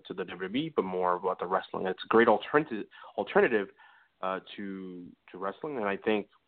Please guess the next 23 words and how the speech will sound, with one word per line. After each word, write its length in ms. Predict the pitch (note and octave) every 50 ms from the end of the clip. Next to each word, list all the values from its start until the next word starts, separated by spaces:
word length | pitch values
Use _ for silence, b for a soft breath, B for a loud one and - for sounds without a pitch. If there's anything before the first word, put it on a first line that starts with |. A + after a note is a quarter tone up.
| _ - -
for 100 | - A2
many 240 | G#2 A2 B2+ C#3+ C3+
years 380 | B2 A#2 A#2+ C3 B2+ A#2 G#2 F#2+ F#2+
we 180 | G2 G2+ G2 F#2 -
thought 260 | G#2+ G#2 G2+ F#2+ -
that 200 | F#2 F#2 - - _ - -
T 100 | A2+ G#2
N 60 | G2
A 220 | G2+ G2+ G2+ G2+
dash 300 | G2 G2+ F#2+ F#2 F2+ F2 - -
Impact 540 | A#2 A#2 A2+ - - F#2 F#2 F#2 F2+ - - _ B B B B B B B B
was 180 | - G2+ G2 -
a 60 | F#2 E2+ - _ _ _ -
number 280 | - G2 F#2+ F2 F2+ E2 -
two, 260 | - F#3 G3 E3 A#2 G2
but 180 | G2+ G2 F2+ - _ _ _ _ -
new, 260 | G2 A2+ B2+ C#3 C#3+
new, 200 | C3+ B2 - - - -
slowly 240 | - C#3 D3 E3 D#3+
but 120 | C#3+ A#2 - -
surely 240 | - D#3+ - C#3 G#2
with 180 | G2+ G2+ - -
their 340 | G#2+ G2+ G2 G2 F#2+ -